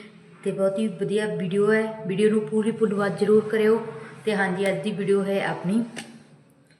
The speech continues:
ਦਹੀਂ ਵਾਲੇ ਕੱਪ 'ਤੇ। ਇਸ ਤਰ-, ਪਰ-, ਪਰ-, ਪ੍ਰਕਾਰ ਦਾ ਆਪਾਂ ਦਹੀਂ ਦਾ ਕੱਪ ਹੁੰਦਾ ਹੈ ਜੋ,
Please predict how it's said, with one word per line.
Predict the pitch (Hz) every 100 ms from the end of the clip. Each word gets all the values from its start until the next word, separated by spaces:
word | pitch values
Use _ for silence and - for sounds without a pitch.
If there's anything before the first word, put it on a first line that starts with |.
| _ _ _ _ _ - - - - - - -
ਦਹੀਂ | 208 185 202
ਵਾਲੇ | 180 180
ਕੱਪ | 190 -
'ਤੇ। | - 165 - - - -
ਇਸ | 226 233
ਤਰ-, | - -
ਪਰ-, | - 202
ਪਰ-, | - 190 185 185 190
ਪ੍ਰਕਾਰ | 190 185 175
ਦਾ | 175
ਆਪਾਂ | 185 180 185 175 160 - - 190
ਦਹੀਂ | 190 185
ਦਾ | 190
ਕੱਪ | 185 190 185 196
ਹੁੰਦਾ | 190 175
ਹੈ | 185
ਜੋ, | 180 202 214